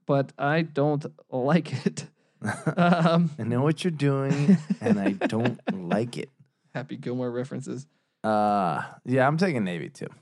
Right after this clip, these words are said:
Speaker 1: I'm taking Navy, but, but, but be weary on this, man.
Speaker 2: I don't
Speaker 1: Uh,
Speaker 2: like that it's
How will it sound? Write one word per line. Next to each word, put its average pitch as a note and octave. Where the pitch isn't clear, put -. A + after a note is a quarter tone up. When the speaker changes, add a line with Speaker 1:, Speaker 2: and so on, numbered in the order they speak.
Speaker 1:
I'm D#3+
taking F#3
Navy, F3+
but, D3+
but, D#3
but D3+
be G3
weary F#3+
on A#2+
this, A#2
man. A#2+
Speaker 2:
I C3
don't F3
Speaker 1:
Uh, D#3+
Speaker 2:
like D3+
that C3+
it's B2